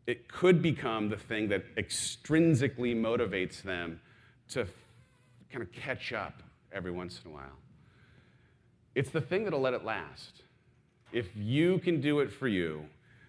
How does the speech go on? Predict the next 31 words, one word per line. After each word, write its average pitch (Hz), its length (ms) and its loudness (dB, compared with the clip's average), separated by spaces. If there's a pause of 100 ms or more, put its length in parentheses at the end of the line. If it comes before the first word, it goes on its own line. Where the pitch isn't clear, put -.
(540)
the 107 80 -2
chances 123 680 0
that 117 140 -2
you 104 260 2
can 110 360 -6
have 117 360 -6
a 113 80 -2
sustainably 113 1160 -2 (260)
exceptional 98 880 -6
relationship 87 760 -8 (380)
are 85 100 -6
just 90 240 -6
that 80 140 -8
much 82 200 -10
higher. 71 300 -14 (100)
So 104 260 -2 (600)
do, 185 600 8
do, 180 200 8
do 185 180 8
the 170 100 6
work. 143 280 6
I'm 139 60 4
gonna 139 140 2
send 135 240 2
this 131 120 -2
to - 80 -2
everybody, 120 280 2
like 117 160 2
I 120 100 2
said, 156 360 0
but 151 220 2